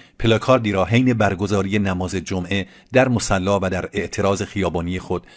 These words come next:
که با روز قدس همزمان بود نمایش دادند که روی آن نوشته شده بود: «مسجد مکی، مسجد الاقصای ایران. در جمعه خونین هیچ صهیونیستی اینجا نبود.» در پلاکاردی دیگر معترضان خطاب به جمهوری اسلامی هشدار دادند:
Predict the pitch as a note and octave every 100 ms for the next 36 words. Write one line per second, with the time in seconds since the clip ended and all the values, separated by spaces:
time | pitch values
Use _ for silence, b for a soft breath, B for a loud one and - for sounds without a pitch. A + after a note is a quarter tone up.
0 | B - B2+ A#2 G#2 G2 G2 G#2 G2 -
1 | - G2 F2+ F#2 F#2 E2 G#2 - D#2 F#2
2 | E2 D#2+ - E2 E2+ D#2 - B B -
3 | C#3+ C3+ A#2 A2 G2 F#2 - - E2 F2
4 | E2+ D2 B B - A#2+ A#2+ - A#2+ A2
5 | F#2+ - G#2+ - _ F#2+ G#2+ - E2+ F#2+
6 | E2 - F#2+ F2+ F2 E2+ E2+ C#2+ b b
7 | b C3 A#2 G#2+ A2 A2 G#2 - F#2+ F#2+
8 | F#2 b - C3+ B2+ - - G2 G2 G2+
9 | A2+ - F#2 E2 E2+ F2+ F2+ D2+ _ b
10 | b b b C3+ C#3 C3 C#3 C3+ D#3+ D#3
11 | D#3 B2 A2 B2 C3+ B - A2 G#2+ G#2+
12 | G#2+ A#2+ B2 A2 A#2 G#2+ G#2+ G2 F2+ F#2+
13 | G#2 F#2+ G2 F2+ G2 F#2 - G2+ G2 F2+
14 | F2 D#2+